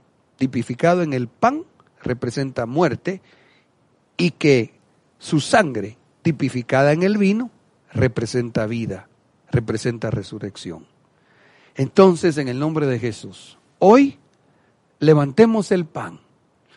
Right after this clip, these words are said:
y con convicción anunciémoslo.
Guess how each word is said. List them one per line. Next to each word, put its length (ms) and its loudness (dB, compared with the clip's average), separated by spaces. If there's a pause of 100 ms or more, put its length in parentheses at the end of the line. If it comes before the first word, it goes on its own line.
(880)
y 100 0
con 200 2
convicción 760 0 (680)
anunciémoslo. 960 0